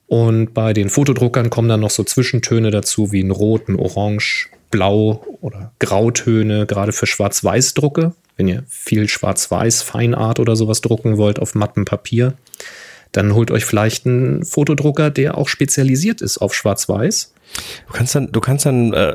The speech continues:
Speaker 2: also zumindest bei manchen Epson-Modellen quasi die Tinten tatsächlich auch austauschen für den Schwarz-Weiß-Druck,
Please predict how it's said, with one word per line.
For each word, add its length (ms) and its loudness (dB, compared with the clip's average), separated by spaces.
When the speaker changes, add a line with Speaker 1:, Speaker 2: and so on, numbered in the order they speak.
Speaker 2:
also 200 2
zumindest 300 2
bei 80 2
manchen 320 0
Epson-Modellen 640 2
quasi 340 -2
die 160 -4
Tinten 440 0
tatsächlich 560 0
auch 220 -4
austauschen 720 -2
für 140 -2
den 120 0
Schwarz-Weiß-Druck, 800 -2